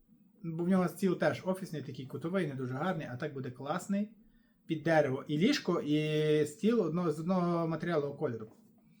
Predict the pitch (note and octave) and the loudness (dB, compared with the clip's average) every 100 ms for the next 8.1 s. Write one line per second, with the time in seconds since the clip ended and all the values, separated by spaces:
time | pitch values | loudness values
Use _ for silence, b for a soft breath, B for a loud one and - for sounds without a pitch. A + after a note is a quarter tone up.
0 | b b b b _ - D3 D#3 B2 - | b b b b _ -12 -8 -8 -8 -10
1 | - _ _ _ _ _ _ _ _ _ | -14 _ _ _ _ _ _ _ _ _
2 | _ _ _ _ _ - B2+ C#3 C3 C3 | _ _ _ _ _ -16 -12 -10 -8 -6
3 | B2 B2 D3 A3+ A#3+ - - - b b | -6 -4 0 0 0 -8 -20 -20 b b
4 | b b b b - D3+ F3 G#3 G#3 - | b b b b -10 0 4 4 2 -2
5 | F3 B2+ B2 - _ _ - _ _ _ | 0 -2 -4 -16 _ _ -20 _ _ _
6 | _ _ _ _ - - - B B B | _ _ _ _ -20 -18 -18 B B B
7 | - F3 D#3 - A3 A#3 A3 A3+ G#3 A3+ | 0 2 2 4 6 6 6 4 4 0
8 | - | 0